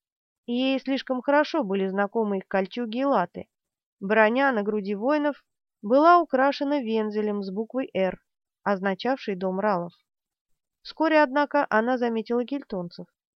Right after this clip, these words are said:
Человек десять вестландцев, став в круг и обняв друг друга за плечи, танцевали, пели и пили вино из кружек. Она также увидела здесь воинов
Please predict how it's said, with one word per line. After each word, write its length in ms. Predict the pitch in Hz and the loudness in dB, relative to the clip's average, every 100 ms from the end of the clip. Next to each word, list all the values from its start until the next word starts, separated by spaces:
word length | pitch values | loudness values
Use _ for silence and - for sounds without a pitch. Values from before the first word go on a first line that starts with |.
| _ _ _ _ _ | _ _ _ _ _
Человек 440 | - 208 202 202 190 | -6 0 2 0 -4
десять 400 | 190 190 180 185 | -6 -8 -8 -8
вестландцев, 640 | 185 - 220 277 - 269 _ _ _ _ | -8 0 2 2 -2 -8 _ _ _ _
став 340 | - - 320 330 | -4 6 6 6
в 100 | - | 0
круг 320 | 247 285 - | -4 -2 -4
и 100 | - | -2
обняв 400 | 208 202 254 220 | -2 0 -2 -2
друг 240 | 190 190 | -4 -8
друга 320 | 190 202 196 185 | -6 -6 -4 -2
за 160 | 185 | -2
плечи, 380 | 180 247 311 269 | -2 -4 -4 -6
танцевали, 800 | - 285 269 233 185 180 175 175 _ _ _ _ _ | -4 -6 -4 -4 -2 -2 -2 -8 _ _ _ _ _
пели 380 | 254 302 320 311 | -2 0 0 -2
и 160 | - | -6
пили 280 | 214 277 285 | -4 -4 -2
вино 280 | 247 208 196 | -2 -2 -2
из 100 | 202 | -6
кружек. 480 | - 180 170 170 - _ _ _ _ _ _ - | -10 -10 -10 -14 -20 _ _ _ _ _ _ -8
Она 400 | 190 196 202 190 | -4 0 0 0
также 320 | 196 185 196 | -2 -4 -6
увидела 420 | 196 262 208 202 | -4 -4 -2 -2
здесь 320 | 180 196 196 | -2 -4 -6
воинов 360 | 202 226 220 220 | -4 -2 -2 -4